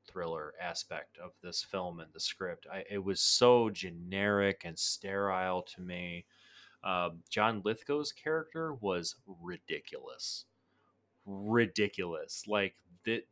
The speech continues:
this is, I'm like, "No one is this person." No, he, he wants to kill one woman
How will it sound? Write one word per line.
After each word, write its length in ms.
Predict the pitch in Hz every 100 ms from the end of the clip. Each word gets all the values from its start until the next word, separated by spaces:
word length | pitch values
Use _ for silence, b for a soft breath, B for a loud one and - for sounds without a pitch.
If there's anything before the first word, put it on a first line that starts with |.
| -
this 240 | 123 127 123
is, 360 | 104 - - _ b b b
I'm 180 | 127 135
like, 220 | 143 139
"No 220 | 139 185
one 420 | 247 196 131 104
is 280 | 95 95 -
this 180 | 80 76
person." 380 | - 67 - - _ _ _ -
No, 260 | 127 143 - B B
he, 560 | - - 180 196 196 - _ _
he 160 | 165
wants 320 | 165 185 170
to 100 | -
kill 380 | 147 - 139 120
one 480 | 101 101 104 107 95
woman 340 | 98 87 73